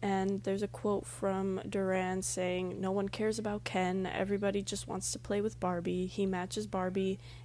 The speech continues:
and changes too, but he has very, very many less options." Which is kind of funny 'cause with the marketing and, uh,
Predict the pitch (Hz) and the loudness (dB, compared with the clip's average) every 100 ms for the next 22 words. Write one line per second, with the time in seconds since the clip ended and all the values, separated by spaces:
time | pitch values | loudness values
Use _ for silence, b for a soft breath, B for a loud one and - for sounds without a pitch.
0 | - 208 - 196 202 226 - - 202 208 | -2 0 2 2 0 -2 -2 0 2 2
1 | 202 190 190 190 185 - 220 226 240 220 | 0 0 2 0 -2 0 4 6 4 4
2 | 202 202 202 190 190 202 185 180 - - | 4 4 4 2 2 2 2 0 0 -4
3 | 185 180 - - - - B B B B | -6 -6 -8 -8 -8 -10 B B B B
4 | B B B 233 233 233 269 311 294 226 | B B B 4 4 2 4 4 4 4
5 | 226 226 226 - 214 196 - 208 202 202 | 6 4 0 0 0 0 -6 -6 -6 -2
6 | 202 269 - 220 202 208 214 - 196 196 | 0 0 4 4 6 2 -2 0 2 2
7 | 196 196 - - - 113 - | 0 -4 -10 -2 2 2 2